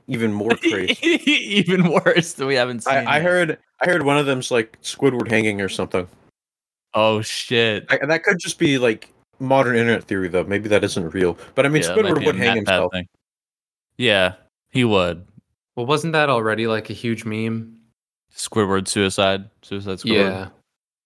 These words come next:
Speaker 2: They love to torture, torture Squidward. I, I
Speaker 1: It's,
Speaker 2: was
Speaker 1: it's
Speaker 2: surprised there
Speaker 1: fucked up.
Speaker 2: weren't more drawings of Squidward <laughs> getting, getting tortured.
Speaker 1: They probably
Speaker 2: Maybe
Speaker 1: relate
Speaker 2: there
Speaker 1: with
Speaker 2: are.
Speaker 1: Squidward.
Speaker 2: Yeah. <laughs> Yeah. They're like, "God fucking damn it, sixty
Speaker 1: I hate
Speaker 2: hours this week."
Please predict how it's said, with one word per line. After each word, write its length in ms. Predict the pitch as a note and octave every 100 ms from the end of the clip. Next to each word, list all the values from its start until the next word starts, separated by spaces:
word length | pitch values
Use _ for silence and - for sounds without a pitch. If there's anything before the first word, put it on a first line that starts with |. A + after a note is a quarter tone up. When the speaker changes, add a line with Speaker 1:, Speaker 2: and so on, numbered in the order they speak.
| _ _ _
Speaker 2:
They 100 | F3
love 220 | F#3 F3+
to 100 | C#3
torture, 580 | - A2+ G#2 G2+ F2+ E2 -
torture 280 | G2+ F2+
Squidward. 460 | F2+ - G2 F#2+ F2+
I, 240 | G2+ C3+ D3
I 20 |
Speaker 1:
It's, 40 |
Speaker 2:
was 120 | E3
Speaker 1:
it's 40 | D#3
Speaker 2:
surprised 360 | D#3+ G3 G3+
there 180 | F#3 D#3+
Speaker 1:
fucked 80 | C#3
up. 160 | C#3 A#2+
Speaker 2:
weren't 100 | B2 _ _ _
more 320 | B2 C3 C3
drawings 480 | B2 A#2 G#2 G2 G2
of 100 | G#2+
Squidward 420 | - D3 B2+ B2
<laughs> 20 |
getting, 200 | B2 D3+ C#3+ - - -
getting 260 | - C3
tortured. 560 | A2 G#2 A2 G#2+ F#2+ - - _ _ _ _ _ _ _ -
Speaker 1:
They 80 |
probably 280 | - A3 C4
Speaker 2:
Maybe 100 | D3+
Speaker 1:
relate 120 | A#2+
Speaker 2:
there 80 | B2
Speaker 1:
with 80 | A#2+
Speaker 2:
are. 140 | A#2+
Speaker 1:
Squidward. 340 | G#2+ G2+ G2+ G2 _ _ _ _ _ _ _ _ _
Speaker 2:
Yeah. 360 | C3+ B2 A#2 B2
<laughs> 80 | -
Yeah. 160 | - A3 - - - _ _ _ _ -
They're 100 | G#3+
like, 180 | F#3
"God 260 | E3 F3+ F#3
fucking 540 | - F#3+ F3+ G3+ F3
damn 300 | D3+ D3+ D3+
it, 120 | D#3 -
sixty 540 | - F3 F3 - E3+
Speaker 1:
I 120 | C#3+
hate 60 | C#3+
Speaker 2:
hours 180 | C#3 B2+
this 180 | C3+ -
week." 320 | C3 B2+